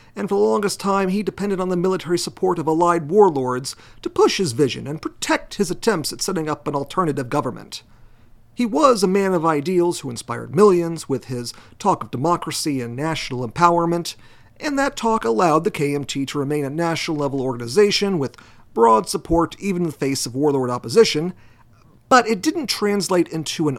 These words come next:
army. And while the southern warlords were happy to use him as a figurehead, they never hesitated to remove him whenever he became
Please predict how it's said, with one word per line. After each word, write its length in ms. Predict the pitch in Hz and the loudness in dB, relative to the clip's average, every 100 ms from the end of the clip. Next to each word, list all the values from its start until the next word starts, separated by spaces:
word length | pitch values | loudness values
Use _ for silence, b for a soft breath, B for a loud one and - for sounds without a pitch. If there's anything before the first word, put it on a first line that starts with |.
| 135 | -4
army. 540 | 131 120 113 - - _ b b b b | -6 -6 -10 -20 -20 _ b b b b
And 140 | 139 | -6
while 140 | 139 135 | -4 -4
the 100 | 120 | -4
southern 340 | 175 151 131 | -2 -2 2
warlords 480 | 165 160 151 139 120 | 2 4 4 2 -2
were 140 | 120 | -6
happy 340 | 120 208 214 180 | -4 -4 -4 -4
to 100 | 151 | -4
use 320 | 147 156 - | 0 -2 -2
him 120 | 147 | -6
as 100 | 123 | -8
a 60 | 117 | -8
figurehead, 600 | 277 220 214 170 180 170 b b b | -8 -4 -2 0 -2 -4 b b b
they 140 | - 285 | -12 -4
never 240 | 427 339 | -2 -2
hesitated 480 | 165 185 175 160 156 | 0 0 0 0 -2
to 100 | 127 | -4
remove 440 | 131 135 185 208 | -6 2 2 4
him 140 | 143 127 | -2 -4
whenever 340 | 131 147 143 | -4 -4 -2
he 100 | 131 | -4
became 440 | 135 131 143 143 | -4 -4 -6 -6